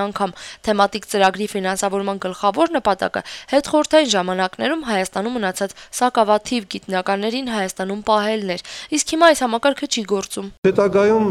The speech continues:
Speaker 2: այս համակարգը կամաց-կամաց սկսեց վարկաբեկվել, որտեղ սկսեցին, օրինակ, ոչ նորմալ փորձաքննություն էին անցնում։ Խնամի ծանոթ բարեկամ սկզբունքը սկսեց ավելի ուժեղ աշխատել այստեղ։ Ես ինքս էլ այդ փորձաքննական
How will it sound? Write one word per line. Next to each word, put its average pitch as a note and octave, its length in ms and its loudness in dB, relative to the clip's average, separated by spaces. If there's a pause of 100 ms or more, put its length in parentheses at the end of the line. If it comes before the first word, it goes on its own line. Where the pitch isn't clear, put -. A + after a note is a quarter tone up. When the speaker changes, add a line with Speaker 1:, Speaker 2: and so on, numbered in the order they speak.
Speaker 2:
այս E3 200 2
համակարգը E3+ 600 2
կամաց-կամաց E3 680 -2 (320)
սկսեց D#3 300 -6
վարկաբեկվել, A#2+ 600 -2
որտեղ C#3 280 2
սկսեցին, C#3+ 560 2
օրինակ, C3 240 2 (100)
ոչ C#3 140 4 (200)
նորմալ A#2+ 460 4
փորձաքննություն G2 640 -2
էին - 160 -12
անցնում։ - 300 -14
Խնամի G#2+ 340 2
ծանոթ G#2+ 260 2
բարեկամ G2+ 360 4
սկզբունքը G#2 400 -4
սկսեց F#2+ 340 -6
ավելի F2+ 240 0
ուժեղ E2 260 2
աշխատել D#2+ 400 -6
այստեղ։ D#2 300 -6
Ես - 100 -4
ինքս C3 200 2
էլ F#2 100 6
այդ F2 100 0
փորձաքննական G2 720 0